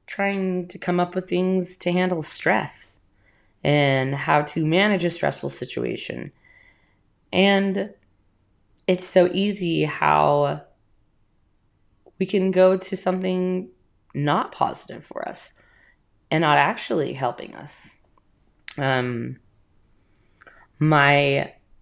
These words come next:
my go-to coping skill, like, when I'm stressed, is restricting. Like, I, I have dealt with that for, since I was in high school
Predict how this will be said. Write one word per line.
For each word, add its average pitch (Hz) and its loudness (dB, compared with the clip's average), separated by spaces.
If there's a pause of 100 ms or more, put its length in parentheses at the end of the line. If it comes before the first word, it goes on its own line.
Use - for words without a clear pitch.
(160)
my 165 0
go-to 165 -2
coping 170 -2
skill, 220 -2
like, 180 -6
when 147 0
I'm 147 -2
stressed, - -4 (460)
is 170 0
restricting. 170 -2
Like, - -8 (560)
I, 151 2 (1160)
I 147 0
have 160 -2 (240)
dealt 139 0
with 151 -6
that - -4
for, 156 -2 (760)
since 170 -4
I 165 2
was 165 0 (440)
in 160 0
high 156 0
school - -10